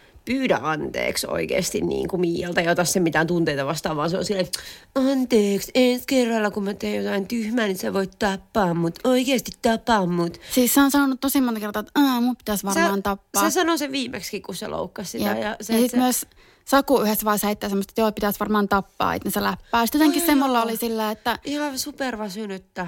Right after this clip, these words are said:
Speaker 2: enää ei kyllä kuule tota, tai jos kuulisi, niin musta tuntuu, että siihen ei suhtauduttaisi mitenkään hirveän hyvin.
Speaker 1: Ei, ja mä just mietin, että onks tää ollut joku juttu siihen aikaan, mutta siis silleen, ja, mu-, mut mun mielestä niinku toi on Siljalta silleen tosi niinku toksista ystävyyttä, että se ei niinku,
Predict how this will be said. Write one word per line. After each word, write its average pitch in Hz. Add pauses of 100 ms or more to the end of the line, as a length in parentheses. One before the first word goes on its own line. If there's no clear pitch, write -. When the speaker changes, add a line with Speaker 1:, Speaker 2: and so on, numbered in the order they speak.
Speaker 2:
enää 294
ei 233
kyllä 233
kuule 226 (100)
tota, 220
tai 220
jos 220
kuulisi, 226
niin 208
musta 196
tuntuu, 196
että -
siihen 202
ei 202
suhtauduttaisi 202
mitenkään 208
hirveän 104
hyvin. 233 (300)
Speaker 1:
Ei, 262
ja 254
mä 233
just 240
mietin, 226
että -
onks 202
tää 202
ollut 185
joku 170
juttu 170
siihen 160
aikaan, 147
mutta 147
siis 156
silleen, 160
ja, 143 (180)
mu-, -
mut 180
mun 208
mielestä 202 (420)
niinku 175
toi 180
on 180
Siljalta 180
silleen 156
tosi 151
niinku 139
toksista -
ystävyyttä, 147
että 165
se 185
ei 147
niinku, 156